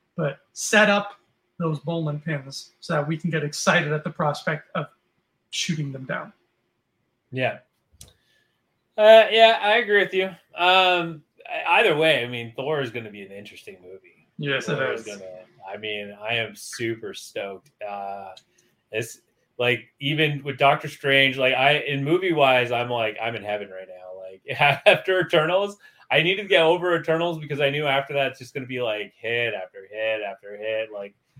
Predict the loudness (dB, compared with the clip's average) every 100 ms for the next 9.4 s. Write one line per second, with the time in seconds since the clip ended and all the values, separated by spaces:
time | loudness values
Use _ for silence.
0 | _ -12 -4 -2 -2 -4 -2 0 0 0
1 | 2 4 4 2 0 -2 -2 0 0 -2
2 | -4 -2 0 0 -2 -6 -8 -12 -8 -6
3 | -6 -8 -10 -8 -12 -16 _ _ _ -20
4 | _ _ _ _ _ _ -20 -8 -4 -2
5 | -2 -2 -4 -6 -10 _ -18 -18 -18 -4
6 | -2 0 -2 0 -2 -4 -12 -6 -2 -2
7 | -2 -4 -10 -8 -6 -6 -6 -2 -2 -2
8 | -8 -20 _ -20 -20 -20 -20 _ _ -12
9 | -10 -10 -14